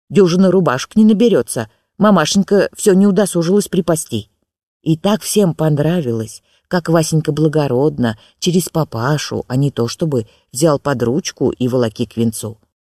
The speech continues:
«Ну, как же ты думаешь?» — говорит. «Василий Никандрыч приедет завтра, как ты думаешь?» Заюлила она, затеребилась, в зеркало погляделась.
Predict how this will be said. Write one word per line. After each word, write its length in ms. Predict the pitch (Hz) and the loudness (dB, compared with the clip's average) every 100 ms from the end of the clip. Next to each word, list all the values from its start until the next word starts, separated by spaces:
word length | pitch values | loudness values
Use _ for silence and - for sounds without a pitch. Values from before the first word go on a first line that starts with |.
| _ _ _ | _ _ _
«Ну, 260 | 202 240 220 - | 4 4 2 0
как 220 | 254 170 | 0 2
же 140 | 226 | 2
ты 120 | 311 | 2
думаешь?» — 420 | 320 202 120 110 - | 2 2 2 -2 -4
говорит. 360 | 143 143 107 - _ _ _ _ _ | -6 -6 -6 -14 _ _ _ _ _
«Василий 600 | 135 175 - 226 220 220 - | 0 2 2 2 4 2 4
Никандрыч 680 | 208 226 160 160 196 233 - | 4 4 2 2 2 0 2
приедет 600 | 277 214 120 117 147 151 | 2 2 0 0 -2 0
завтра, 420 | 151 - 180 170 | -2 -2 -4 -2
как 260 | - 240 - | 0 -2 0
ты 120 | 180 | 0
думаешь?» 540 | 175 120 107 - - _ _ _ _ | 2 0 -2 -8 -16 _ _ _ _
Заюлила 960 | 123 139 165 143 135 123 214 247 127 123 | -4 0 0 2 0 0 -2 0 -2 -2
она, 260 | 117 117 113 | -2 -2 -2
затеребилась, 1160 | 131 - 180 180 175 165 233 254 127 117 - - _ - | -4 -2 0 2 0 0 0 0 0 -2 -6 -18 _ -12
в 80 | 127 | -8
зеркало 680 | 131 220 214 123 - 123 120 | 0 2 2 -2 -4 -2 -2
погляделась. 1040 | 135 131 160 147 127 208 160 - - | -4 0 0 0 0 0 0 -6 -12